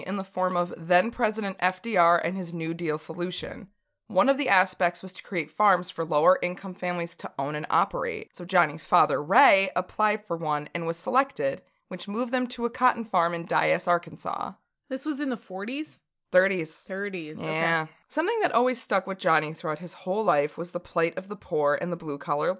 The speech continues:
Speaker 1: worker. He always sympathized with the working class and understood their lives a lot better than most musicians. Obviously, this is something that he learned at a very early age.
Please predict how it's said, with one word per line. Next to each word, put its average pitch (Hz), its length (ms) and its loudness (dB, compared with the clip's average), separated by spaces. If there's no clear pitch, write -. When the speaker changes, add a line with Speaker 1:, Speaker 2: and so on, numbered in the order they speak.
Speaker 1:
worker. 226 540 -2
He - 280 -6
always 196 240 2
sympathized 180 500 0
with 180 100 -14
the 170 60 -4
working 160 340 -4
class 175 600 2
and - 200 -10
understood 220 540 0
their 240 140 2
lives 180 320 4
a - 80 -2
lot 165 300 2
better 175 220 4
than 160 120 -6
most 147 280 -2
musicians. 151 680 -4
Obviously, 247 440 2
this 240 180 -2
is 247 120 -2
something 214 320 -4
that 170 120 -2
he 170 160 -8
learned 175 380 0
at 170 80 0
a 175 40 0
very 151 320 -2
early 135 320 -6
age. 165 560 -4